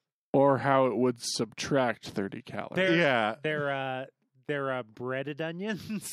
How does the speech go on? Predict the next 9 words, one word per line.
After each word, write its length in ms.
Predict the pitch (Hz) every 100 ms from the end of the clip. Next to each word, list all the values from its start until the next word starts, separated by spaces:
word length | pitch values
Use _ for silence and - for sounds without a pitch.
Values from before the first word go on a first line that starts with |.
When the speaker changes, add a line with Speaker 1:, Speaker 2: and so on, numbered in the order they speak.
| -
Speaker 2:
<laughs> 40 |
Speaker 3:
Like, 380 | 175 185 175 - - _
Speaker 2:
<laughs> 500 | - - 165 - -
Speaker 3:
and 400 | 196 196 185 175 - _ 170
I 160 | 180
was 180 | 180 151
just 240 | 175 160
like, 320 | 180 165 156 - -
"Okay." 1160 | 160 175 190 _ _ - 185 156 156 170 190